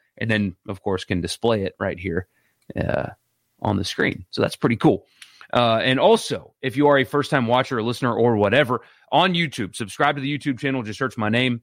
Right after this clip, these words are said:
hit that subscribe button. And if you like what you actually like the video, also follow on Twitter and Facebook. And wherever you get your podcast, my name or Mike in the Morning should turn up results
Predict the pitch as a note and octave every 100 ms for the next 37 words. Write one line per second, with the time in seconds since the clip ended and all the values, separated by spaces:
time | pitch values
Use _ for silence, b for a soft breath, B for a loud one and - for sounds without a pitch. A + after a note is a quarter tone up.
0 | - G#2+ G#2+ - E2 - - D3 C3+ C3+
1 | G#2 C#3 B2+ B2 G2 G2 A#2+ B2+ G#2+ A#2+
2 | A#2 A#2 G#2 F2 _ _ G#2+ B2+ C3 -
3 | G#2 C3 C3+ B2 A#2+ A#2 G2 B2 B2 A2
4 | G2 C3+ A#2 A#2 A#2+ A2 F#2 D#3+ - D3+
5 | - A2+ C3 D3+ C3 F2+ G2+ C#3+ C#3+ C#3+
6 | B2+ B2+ B2+ A#2+ A#2 G2+ F#2+ A2 G#2 G2+
7 | B2+ E3+ D#3+ - _ _ _ - A2+ D#3
8 | C#3+ A2+ C#3 A#3+ A3 -